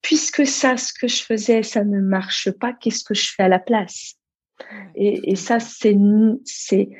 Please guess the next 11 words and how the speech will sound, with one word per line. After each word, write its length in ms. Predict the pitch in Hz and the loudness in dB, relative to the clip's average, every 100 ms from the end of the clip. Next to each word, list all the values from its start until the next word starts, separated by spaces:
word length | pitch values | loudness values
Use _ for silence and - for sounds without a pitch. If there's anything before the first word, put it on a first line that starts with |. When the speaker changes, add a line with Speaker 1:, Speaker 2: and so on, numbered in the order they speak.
| - _ | -20 _
Speaker 1:
et 60 | 190 | -4
ça, 200 | - 226 | 0 -2
c'est, 520 | - - 185 175 170 - | -2 0 2 4 2 -4
c'est 180 | - | -6
un 120 | 180 180 | -6 -4
besoin 540 | 170 226 214 233 214 | -2 0 2 2 2
dans 200 | 190 180 | 0 -2
mon 340 | 190 190 208 208 | -4 -4 -4 -4
activité, 400 | 196 196 196 277 | -4 -8 -8 -8
c'est 200 | 269 185 | -4 -6
vraiment 360 | 196 196 220 | -4 -4 -6